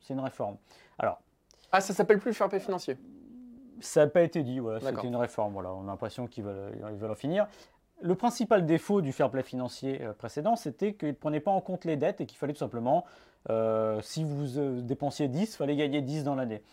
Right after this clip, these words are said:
Speaker 1: Cela dit, ça me paraissait pas stupide, mais c'est vrai que les, les clubs comme le Paris Saint-Germain,
Speaker 2: Comme City.
Speaker 1: comme City disaient, « Bah oui, mais c'est injuste parce que nous, on est nouveau sur le marché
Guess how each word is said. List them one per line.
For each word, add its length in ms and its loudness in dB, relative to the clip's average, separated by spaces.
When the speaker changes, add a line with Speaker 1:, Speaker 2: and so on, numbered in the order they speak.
Speaker 1:
Cela 140 0
dit, 80 0
ça 100 -2
me 80 -4
paraissait 320 0
pas 300 0
stupide, 420 -4
mais 100 -2
c'est 140 -4
vrai 300 4
que 300 0
les, 340 -2
les 160 -6
clubs 280 0
comme 160 -4
le 60 -2
Paris 220 -2
Saint-Germain, 500 -4
Speaker 2:
Comme 140 -8
City. 440 -6
Speaker 1:
comme 120 4
City 360 -2
disaient, « 280 4
Bah 120 8
oui, 80 4
mais 80 0
c'est 100 -4
injuste 300 -2
parce 120 -4
que 120 -2
nous, 160 2
on 400 0
est 80 0
nouveau 320 0
sur 160 -6
le 40 -6
marché 380 -2